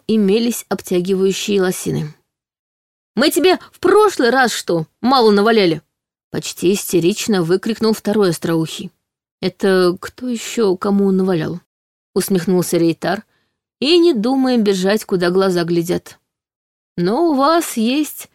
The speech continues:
шанс на реванш. Условия те же. Если выигрываю я, то вы нам открываете переход на берегу Холодного моря.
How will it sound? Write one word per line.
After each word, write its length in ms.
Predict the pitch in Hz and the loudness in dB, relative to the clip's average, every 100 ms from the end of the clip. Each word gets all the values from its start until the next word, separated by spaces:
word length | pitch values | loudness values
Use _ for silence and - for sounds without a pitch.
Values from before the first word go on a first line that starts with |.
| _ _ | _ _
шанс 420 | - 202 233 - | -4 0 0 0
на 40 | |
реванш. 540 | 196 175 175 214 - - _ _ _ _ _ _ _ - | 2 2 0 -4 -10 -18 _ _ _ _ _ _ _ -2
Условия 440 | 392 320 233 190 | 0 2 4 4
те 160 | 175 - | 2 -4
же. 180 | 165 156 _ _ _ _ _ _ _ _ | -8 -14 _ _ _ _ _ _ _ _
Если 420 | 196 247 247 233 208 | 0 2 2 2 2
выигрываю 720 | 202 233 196 202 196 190 165 | 2 2 2 2 4 2 2
я, 280 | 175 220 - _ _ _ _ | 0 -2 -6 _ _ _ _
то 180 | 226 247 | 0 2
вы 240 | 277 339 | 4 4
нам 320 | 277 277 302 - | 2 2 0 -2
открываете 880 | 247 - 233 214 190 240 247 - 196 | -6 -2 0 2 2 2 0 -2 -2
переход 560 | 175 185 - 233 240 | 0 -2 -2 -2 0
на 160 | 190 180 | 0 0
берегу 500 | 170 175 170 226 - _ | 0 0 0 -4 -4 _
Холодного 580 | - 202 233 214 226 220 | -2 2 2 2 2 2
моря. 400 | 196 185 185 | 2 2 0